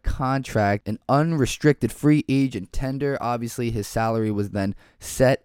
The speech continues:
and the Giants were his team of choice because that was the only team of his choice. But after a ten sack season, Golden is back, and this is something the Giants desperately need after not really making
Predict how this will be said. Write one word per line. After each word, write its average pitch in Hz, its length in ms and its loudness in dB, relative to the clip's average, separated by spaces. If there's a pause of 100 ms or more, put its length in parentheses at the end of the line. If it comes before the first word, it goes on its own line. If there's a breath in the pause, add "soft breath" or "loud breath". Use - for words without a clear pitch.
and 101 320 -4
the 95 80 -6
Giants 98 640 -4
were 92 200 -2
his 90 240 -6
team 95 340 -8
of 80 300 -8
choice 120 400 0
because 90 360 -10
that 85 140 -6
was 101 160 -6
the 110 140 -4
only 233 240 -2
team 104 260 -4
of 76 100 -6
his 92 160 -6
choice. 69 300 -4 (300 soft breath)
But 107 100 0
after 135 240 2
a 117 100 4
ten 175 300 2
sack 147 300 0
season, 147 500 0 (460)
Golden 139 500 2
is 107 280 2
back, 120 520 2
and 104 280 -2 (340 soft breath)
this 135 260 2
is 120 80 -8
something 110 300 -6
the 107 40 -8
Giants 110 460 -4
desperately 113 560 0
need 107 340 0
after 104 320 0
not 104 220 -2
really 107 220 0
making 104 340 -6